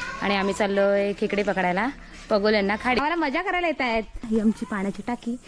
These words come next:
जेव्हा घरी पाणी येत नाही तेव्हा इथून पाणी भरतो आम्ही. आणि आमची चावडी.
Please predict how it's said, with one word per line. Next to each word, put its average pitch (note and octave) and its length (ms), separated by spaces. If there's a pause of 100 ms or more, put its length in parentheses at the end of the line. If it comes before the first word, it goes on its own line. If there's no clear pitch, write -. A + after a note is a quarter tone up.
(240)
जेव्हा G3+ 160
घरी G3+ 180
पाणी G3 240
येत G3 140
नाही A3 120
तेव्हा G#3+ 160
इथून G#3 180
पाणी G3 220
भरतो G#3 240
आम्ही. D3 180 (1300)
आणि F3 180
आमची F#3 200
चावडी. A3 360